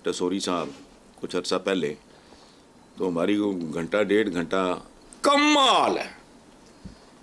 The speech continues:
उस बंदे में एक अजीब तरह की विजडम है। एक आध baar तो I was not available, फिर हमारी मुलाकात। एक तो मुझे उस आदमी का gesture नहीं भूलता। पाकिस्तान बयान होता है,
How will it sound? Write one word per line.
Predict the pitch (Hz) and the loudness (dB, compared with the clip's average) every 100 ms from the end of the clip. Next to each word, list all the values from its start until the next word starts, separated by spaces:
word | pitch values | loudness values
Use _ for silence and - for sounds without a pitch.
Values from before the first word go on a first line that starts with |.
| - - | -20 -10
उस | - - | -8 -2
बंदे | 160 196 | 2 4
में | 208 | 4
एक | 220 190 | 2 2
अजीब | 113 131 202 196 - | 2 4 2 0 2
तरह | 139 147 147 | 4 4 2
की | - 175 165 | 2 2 4
विजडम | 113 90 90 113 | 4 2 2 0
है। | 87 - - - - - - - - - - - - - - - - - - - - | -2 -8 -18 -20 -20 -20 -20 -20 -20 -20 -20 -20 -20 -20 -20 -20 -20 -20 -20 -20 -2
एक | 123 127 | 2 4
आध | 135 | 2
baar | 120 120 120 | 2 2 4
तो | 127 | 4
I | 117 113 | 6 4
was | 107 | 4
not | 131 117 | 2 4
available, | 107 117 107 117 - | 4 4 2 2 2
फिर | 127 | 2
हमारी | 113 107 113 | 2 0 0
मुलाकात। | 117 113 107 120 123 127 - - - - - | 0 2 0 0 -2 -4 -14 -20 -20 -12 2
एक | 180 180 | 2 4
तो | 175 | 4
मुझे | 147 170 | 6 4
उस | 151 | 4
आदमी | 143 139 147 | 2 4 4
का | 139 | 4
gesture | 113 117 113 | 2 2 2
नहीं | 101 | 0
भूलता। | 92 73 73 71 - - - | -2 -6 -10 -14 -16 -8 -2
पाकिस्तान | 180 170 - 175 156 | 0 2 2 2 2
बयान | 101 165 233 247 | 4 4 6 6
होता | 233 226 220 | 4 4 4
है, | 160 - | 4 0